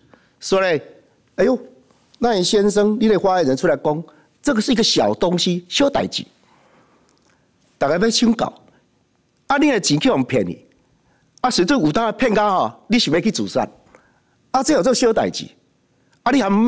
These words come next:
诈骗集团交陪，啊，也不要紧，哇，啊，如果贪污腐败是一个小东西，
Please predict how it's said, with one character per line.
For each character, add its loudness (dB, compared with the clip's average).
诈 0
骗 0
集 -2
团 0
交 -2
陪， -4
啊， 0
也 -2
不 0
要 0
紧， -4
哇， 0
啊， 0
如 2
果 2
贪 -2
污 2
腐 0
败 0
是 -2
一 0
个 2
小 0
东 -2
西， -2